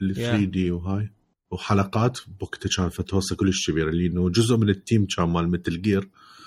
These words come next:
Speaker 1: وبحدهم طلعوا وسووا لعبة.
Speaker 2: يا ذكر.
Speaker 1: فريبابليكا، إي، رأس تذكرت، قلت،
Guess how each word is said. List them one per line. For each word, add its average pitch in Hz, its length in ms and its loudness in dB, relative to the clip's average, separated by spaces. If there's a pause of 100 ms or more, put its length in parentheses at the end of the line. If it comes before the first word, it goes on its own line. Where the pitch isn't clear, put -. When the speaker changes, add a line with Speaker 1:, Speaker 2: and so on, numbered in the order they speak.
(560)
Speaker 1:
وبحدهم 90 500 -2
طلعوا 87 300 -2
وسووا 82 360 -4
لعبة. 82 340 -8 (280)
Speaker 2:
يا 139 260 -2
ذكر. 123 280 -6
Speaker 1:
فريبابليكا، 123 1120 8
إي، 139 140 10
رأس 143 180 6
تذكرت، 120 500 0
قلت، 113 120 2